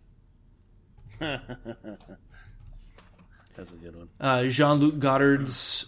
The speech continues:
Speaker 2: Band of Outsiders. We have Spielberg's Jurassic Park.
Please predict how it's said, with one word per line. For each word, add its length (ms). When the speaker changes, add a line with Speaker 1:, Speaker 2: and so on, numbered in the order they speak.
Speaker 2:
Band 360
of 120
Outsiders. 920
We 140
have 200
Spielberg's 560
Jurassic 420
Park. 720